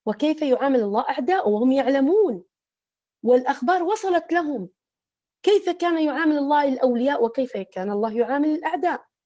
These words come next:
ألا يعتبروا بذلك؟ فقال القصاب هنا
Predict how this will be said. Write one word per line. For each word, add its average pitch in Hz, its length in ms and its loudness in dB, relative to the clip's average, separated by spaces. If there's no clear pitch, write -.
ألا 359 180 2
يعتبروا 254 640 0
بذلك؟ 220 600 -4
فقال 381 480 2
القصاب 240 600 -2
هنا 220 340 -4